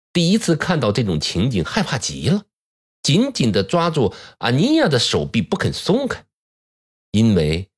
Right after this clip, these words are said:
在他们的家里太安静了。他们从来没有见过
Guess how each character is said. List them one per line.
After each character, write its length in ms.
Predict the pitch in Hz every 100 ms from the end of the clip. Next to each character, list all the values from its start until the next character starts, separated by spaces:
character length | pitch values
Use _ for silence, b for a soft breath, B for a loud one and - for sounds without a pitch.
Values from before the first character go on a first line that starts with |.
| _
在 160 | - 92
他 340 | - 208 285
们 140 | 269
的 80 | -
家 260 | - - 151
里 260 | 117 - _ _ _
太 240 | - 135
安 280 | 98 78 76
静 220 | 71 78
了。 220 | 62 60 _ _ _ _ _ _ _ _ _ _ _ _
他 120 | 196
们 140 | 185 160
从 380 | - 151 226
来 140 | 233 156
没 140 | 156
有 140 | 143 113
见 400 | - 165 117 85
过 280 | 82 76